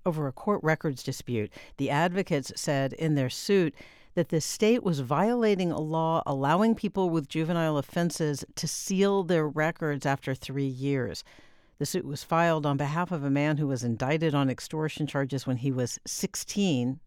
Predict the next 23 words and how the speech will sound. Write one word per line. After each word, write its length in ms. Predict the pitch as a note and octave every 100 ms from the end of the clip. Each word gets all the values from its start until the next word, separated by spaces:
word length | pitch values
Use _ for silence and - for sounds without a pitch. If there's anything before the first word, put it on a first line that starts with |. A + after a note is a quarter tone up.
| - C3
and 260 | C3+ D#3
served 280 | - C#3+ D#3
his 100 | E3
probation. 640 | - B2+ D3+ E3 - B2
He 100 | C#3+
requested 560 | D3+ C3+ - G3 - E3
to 80 | C#3
seal 380 | - F3+ F#3 F3
his 240 | D#3 C3+
records 380 | D#3+ - D3+ C3+
in 100 | C3
twenty 300 | - D#3 D3+
twenty-one, 600 | - C#3+ C3+ D3+ F#3 G3+ - - -
but 220 | D#3 D#3+ - -
initially 560 | D#3 A3 - B2+ B2+ E3 A2+
was 260 | A#2 B2+ -
denied. 540 | D#3+ C#3 G#2 D#2+ - - - _ - - - - - - - -
A 60 | B3
new 160 | F4+
exhibit 480 | D#4+ E3+ G#3 D#3+ -
exploring 640 | D3+ D3+ - F#3 F#3 E3+
climate 420 | D#3+ - G#3 G#3 -
change 540 | - C3+ C3 B2+